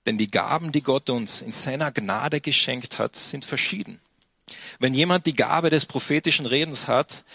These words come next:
ist es seine Aufgabe, sie in Übereinstimmung mit dem Glauben zu gebrauchen. Wenn jemand die Gabe hat, einen praktischen Dienst auszuüben, soll er diese Gabe einsetzen.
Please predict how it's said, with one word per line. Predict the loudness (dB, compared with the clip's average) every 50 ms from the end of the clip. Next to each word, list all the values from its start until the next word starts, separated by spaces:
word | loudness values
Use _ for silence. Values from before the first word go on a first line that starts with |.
| -20 -4 0
ist | 0 2 2 2
es | 0 0 0 -2
seine | 0 0 0 2 0 0 0
Aufgabe, | 0 0 0 0 2 2 2 4 4 2 0 -2 -4 -6
sie | -6 -4 -4 -2 0
in | 0 2
Übereinstimmung | 2 2 2 2 2 2 2 2 2 2 -2 -4 -4 -4
mit | -4 -4 -4
dem | -4 -4 -2
Glauben | -2 0 0 0 -2 -2 -4 -6
zu | -6 -6
gebrauchen. | -6 -8 -8 -6 -6 -6 -6 -8 -14 -16 -20 -20 _ _ _ _ -20 -18 -16 -16 -14 -16 -16 -4 0
Wenn | 2 2 4
jemand | 4 4 4 4 2 2 -2 -4 -4
die | -2 0
Gabe | 2 2 2 2 2 2 0 0
hat, | 0 0 -2 -2 -4 -6
einen | -6 -4 -4 -6
praktischen | -6 -6 -6 -6 -6 -6 -4 -2 -2 -2 -2 -2
Dienst | -2 -2 0 0 -2 -2 -4
auszuüben, | -4 -4 -2 -2 -4 -4 -6 -6 -6 -8 -8 -10 -16 _ _ -18 -18 -16 -18 -12 -8
soll | -4 0 2 2 2
er | 2
diese | 2 2 2 2 2 0
Gabe | 0 0 0 0 0 0
einsetzen. | 0 -2 -2 -2 -2 -2 -2 -4 -4 -8 -14 -16 -20